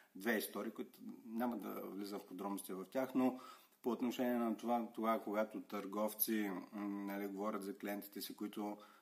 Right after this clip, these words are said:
са им обещали да им дадат обратна връзка, обаче не са им дали и съответно те са, нали, автоматично стават несериозни. И тук е първата гре-, а, всъщност тази грешка, за която споделих, че, а, първото нещо, което може да направите, е, че това, че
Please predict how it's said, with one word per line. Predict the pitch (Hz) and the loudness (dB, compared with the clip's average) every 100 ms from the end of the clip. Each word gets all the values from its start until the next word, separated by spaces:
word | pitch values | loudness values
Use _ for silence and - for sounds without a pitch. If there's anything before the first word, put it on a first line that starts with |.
| - | -4
са | 117 | 0
им | 107 | 2
обещали | 104 107 139 131 | 2 0 2 4
да | 120 110 | 4 2
им | 107 | 2
дадат | 113 110 120 | 2 0 0
обратна | 120 107 - 92 101 | 0 -2 -4 -6 -4
връзка, | - 139 | -2 0
обаче | 120 113 - | 0 0 2
не | 113 | 2
са | 117 | 4
им | 117 | 4
дали | 104 110 120 147 151 - - | 6 6 4 2 -2 -12 -6
и | 110 | -2
съответно | 117 110 127 127 | 0 2 2 2
те | 107 120 | 2 0
са, | 123 120 131 - | 2 4 2 0
нали, | 117 117 | 0 0
автоматично | 113 104 104 120 113 | -2 -4 0 2 2
стават | 110 110 110 | 2 2 2
несериозни. | 95 107 107 101 90 - - - - | -2 -2 0 -2 -4 -10 -20 -8 -4
И | |
тук | - 180 | 0 0
е | 165 | 0
първата | 160 151 143 | 0 0 2
гре-, | 135 139 135 | 4 4 2
а, | 117 117 | 0 -2
всъщност | 110 127 131 | 0 -2 0
тази | 127 110 | 0 0
грешка, | 110 110 101 | 0 -2 -2
за | 101 | -2
която | 110 104 98 | -2 -2 -4
споделих, | - 98 107 135 - | -4 -2 2 2 2
че, | - 147 143 - - _ | 0 0 -2 -12 -20 _
а, | 117 120 117 110 113 - - _ _ _ _ _ | 4 6 6 6 4 -2 -14 _ _ _ _ _
първото | 147 147 | 0 6
нещо, | 160 151 | 6 6
което | - 139 | 4 4
може | 143 135 | 6 8
да | 131 | 6
направите, | 117 120 131 160 | 6 6 4 4
е, | 139 | 0
че | 117 95 - | -2 -4 0
това, | 110 104 131 135 | 2 6 6 4
че | - 143 135 | 2 6 6